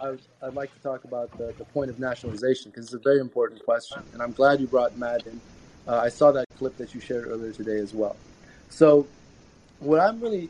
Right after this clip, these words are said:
concerned about when it comes to nationalization is it was responsible in large part for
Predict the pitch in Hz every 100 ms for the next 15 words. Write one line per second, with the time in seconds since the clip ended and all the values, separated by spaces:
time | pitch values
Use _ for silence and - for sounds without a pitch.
0 | - 147 127 139 147 131 117 117 123 123
1 | 143 139 127 123 120 - 120 107 104 117
2 | 113 - - - - - - - - 131
3 | 127 - - 185 226 165 143 - - -
4 | 147 170 175 - 120 - - - 123 120
5 | 139 156 156 - - 147 117 - - -
6 | - - - _ 151 143 143 135 131